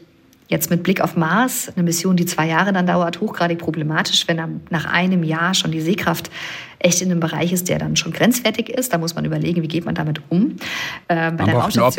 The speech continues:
Speaker 2: Optiker oben dann.
Speaker 1: Ja. <laughs> Es gibt auch schon, es gibt tatsächlich echt, es ist echt sehr, also ich war echt beeindruckt,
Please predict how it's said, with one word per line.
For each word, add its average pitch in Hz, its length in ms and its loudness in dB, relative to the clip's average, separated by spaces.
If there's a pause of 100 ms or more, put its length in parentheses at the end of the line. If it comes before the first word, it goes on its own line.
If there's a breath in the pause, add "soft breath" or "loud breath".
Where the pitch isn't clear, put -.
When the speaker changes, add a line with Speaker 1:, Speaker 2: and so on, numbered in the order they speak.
Speaker 2:
Optiker 101 180 0
oben 85 200 -2
dann. 87 200 -6 (480)
Speaker 1:
Ja. 196 360 2
<laughs> - 60 -20 (920 loud breath)
Es - 100 -2
gibt 180 180 2
auch 185 100 4
schon, 180 360 -2
es 180 180 -2
gibt 254 120 -2
tatsächlich 214 460 -2 (300 loud breath)
echt, 240 260 0
es 160 300 -8
ist - 160 -8
echt - 280 -8
sehr, - 240 -4 (300)
also 143 240 -6 (280)
ich - 200 -6
war 156 140 -2
echt - 140 -4
beeindruckt, 143 420 -2